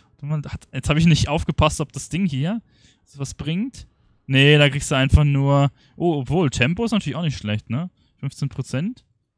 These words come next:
Das stackt sogar hoch, warte mal. Ja, gut, das kannst du mitnehmen, ne? Hast, hast du halt dann, weiß ich nicht, denk mal, stackt fünfmal, ist bei den meisten Sachen so. Und dann fünf-, fünfundzwanzig Prozent mehr Tempo hast, ist fast ein H T ein durchgehendes.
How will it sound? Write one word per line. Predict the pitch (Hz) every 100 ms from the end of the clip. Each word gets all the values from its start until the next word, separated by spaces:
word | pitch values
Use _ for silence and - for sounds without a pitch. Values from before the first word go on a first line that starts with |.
| _
Das | 143 -
stackt | 165 -
sogar | - 123 127
hoch, | 143 190 -
warte | 120 156
mal. | 185 196 233 233 _ _ _ _ _ _ _ _ _ _ -
Ja, | 98 113
gut, | 120 127
das | 117
kannst | 120 -
du |
mitnehmen, | 117 - 110 107 107
ne? | 120 - _ _ _ _ _
Hast, | 131 - - -
hast | 139 -
du | 143
halt | 135 131 135
dann, | 127 135 127 -
weiß | 139
ich | 143
nicht, | 131
denk | 139 139
mal, | 135
stackt | - 135
fünfmal, | - 151 - 143 131 151
ist | 147 - - _ _ _ -
bei | 131
den | 131
meisten | 131 151 -
Sachen | 113 113 135
so. | 123 156
Und | 180 _ _ _
dann | 127
fünf-, | - 135
fünfundzwanzig | - - 139 143 139
Prozent | - 143 143
mehr | 131
Tempo | - 147 180
hast, | 165 -
ist | -
fast | 151 -
ein | 139
H | 127
T | 147 151
ein | 131
durchgehendes. | 117 - 117 110 117 -